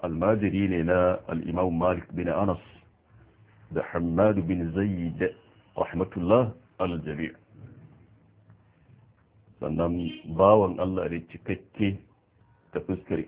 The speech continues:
ilimi da kuma bautar Allah subhanahu wa ta'ala.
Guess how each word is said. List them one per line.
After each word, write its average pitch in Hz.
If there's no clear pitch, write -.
ilimi 104
da -
kuma 92
bautar 82
Allah 85
subhanahu 78
wa 62
ta'ala. -